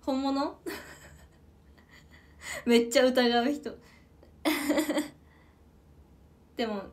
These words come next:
きっと、きっと、本物でも、こうこうコメントしないから。みんな、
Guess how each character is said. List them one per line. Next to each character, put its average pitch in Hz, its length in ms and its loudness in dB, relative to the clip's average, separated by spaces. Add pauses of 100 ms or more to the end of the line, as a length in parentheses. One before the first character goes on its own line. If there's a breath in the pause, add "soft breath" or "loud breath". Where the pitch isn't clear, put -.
(160)
き - 100 -18
っ - 40 -20
と、 240 240 -8 (920 loud breath)
き - 80 -20
っ - 80 -20
と、 262 360 -6 (920)
本 262 260 -6
物 269 240 -4
で 269 100 -4
も、 214 300 -4 (920)
こ 262 100 -8
う 247 40 -8
こ 202 100 -10
う - 20 -12
コ 226 80 -10
メ 247 100 -2
ン 247 60 -2
ト 247 80 -6
し - 140 -10
な 240 100 -2
い 240 60 -2
か - 80 -10
ら。 185 60 -6
み 269 120 2
ん 254 40 2
な、 254 80 -2